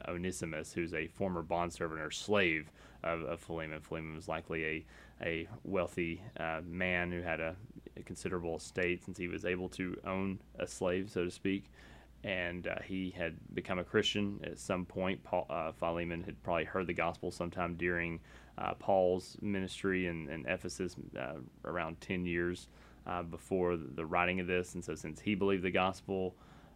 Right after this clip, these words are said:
um, he's been, he's been active in the church. He could have been, you know, a, a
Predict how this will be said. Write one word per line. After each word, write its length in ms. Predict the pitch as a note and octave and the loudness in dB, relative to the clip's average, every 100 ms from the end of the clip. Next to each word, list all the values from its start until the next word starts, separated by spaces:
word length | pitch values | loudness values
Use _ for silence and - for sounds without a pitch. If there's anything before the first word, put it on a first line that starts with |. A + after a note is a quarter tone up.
| - | -6
um, 460 | D#2+ D#2+ C#2+ D2 E2 - - - | 0 0 -2 -6 -10 -12 -16 -10
he's 180 | F#2 F2 | -8 -6
been, 320 | F2 D2+ B1+ | -2 -2 -4
he's 180 | F2+ F2+ | -6 -4
been 140 | D#2+ | 0
active 280 | D#2 F2 D#2+ | 2 2 -2
in 60 | D2+ | -8
the 80 | D2 | -6
church. 460 | - F#2+ F2+ - - - - - | 0 2 2 0 -14 -14 -12 -10
He 80 | F2+ | -10
could 180 | E2+ D2+ | -8 -10
have 100 | - | -6
been, 300 | E2 D#2 C#2 | -6 -6 -8
you 100 | D2+ | -6
know, 220 | D2+ D2+ | -4 -4
a, 260 | D#2+ A1+ - | -4 -6 -6
a 220 | D2+ C#2 | -6 -8